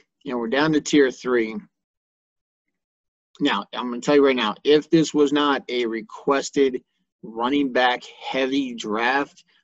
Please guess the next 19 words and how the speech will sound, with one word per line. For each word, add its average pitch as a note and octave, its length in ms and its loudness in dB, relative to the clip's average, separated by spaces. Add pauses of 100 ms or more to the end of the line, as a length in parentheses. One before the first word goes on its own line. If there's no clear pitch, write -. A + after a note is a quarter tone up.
(200)
I A#2 140 -2
would B2 280 2
have C3+ 120 2
already B2+ 260 0
taken A#2+ 320 -4
Calvin A2+ 420 -4
Ridley A#2+ 400 -4
last A2 460 -4
pick C#3 340 0 (400)
and G#2+ 180 -12
left A#2+ 380 -4
Todd A2+ 300 -6
Gurley A2 480 -4 (1000)
to G#2+ 240 -4
wherever A2 360 -4
he A2 160 -8
was G2 160 -10
gonna G2 200 -12
fall. - 360 -12